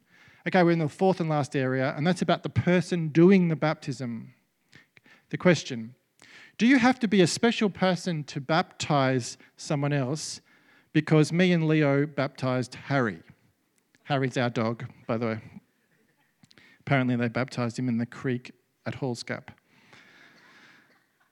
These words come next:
Do you have to be a special person? Do you have to be a minister? Um, you might, might have noticed in the story of John the Baptist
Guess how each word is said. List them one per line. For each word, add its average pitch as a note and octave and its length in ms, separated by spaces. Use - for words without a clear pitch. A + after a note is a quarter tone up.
Do F3+ 100
you G#3+ 40
have A3+ 80
to A#3+ 80
be A#3+ 120
a G#3+ 40
special A#3 380
person? G#3+ 340
Do D3 100
you G3 100
have G3 120
to G#3 80
be G3+ 120
a F#3 60
minister? A3 640
Um, F3+ 480
you G3+ 80
might, A3+ 200
might B3+ 160
have D#4+ 60
noticed G#3+ 380
in F3+ 100
the D#3 60
story F3+ 240
of D3 100
John E3 200
the D#3 80
Baptist D3+ 600